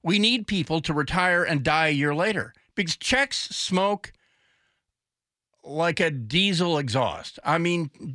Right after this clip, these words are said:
Czech women, Czech men just smoke. They, they smoky, smoke, smoke. And he realized we don't have the revenue model here in taxes to, to fund all their pensions. We need them to croak, to bump off around sixty-two or sixty-three.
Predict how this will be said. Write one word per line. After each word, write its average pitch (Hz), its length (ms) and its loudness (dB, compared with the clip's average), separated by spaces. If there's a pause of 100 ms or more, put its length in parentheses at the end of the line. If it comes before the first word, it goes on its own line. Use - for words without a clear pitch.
(200)
Czech - 340 -2
women, 202 320 0
Czech 185 320 -2
men 165 340 0 (300)
just 175 500 -2
smoke. - 680 -4 (380)
They, 147 360 0
they 135 240 0
smoky, 185 440 -2
smoke, 156 300 -4
smoke. 117 340 -2
And 139 160 -2
he 208 240 -4
realized 170 640 0 (260)
we 170 180 0
don't 220 240 0
have 202 420 2
the 185 120 2
revenue 202 440 0
model 135 320 0
here 135 280 0
in 139 180 -4
taxes 180 580 -2
to, - 180 -16 (120)
to 170 120 -4
fund 147 460 0 (300)
all 135 200 0
their 156 160 0
pensions. - 800 -4 (580)
We 185 160 2
need 285 280 2
them 190 160 0
to 202 80 0
croak, 190 480 -2 (100)
to 190 160 0
bump 208 340 -2
off 202 300 0
around 214 160 0
sixty-two 214 420 -6
or 220 80 -2
sixty-three. 226 640 -4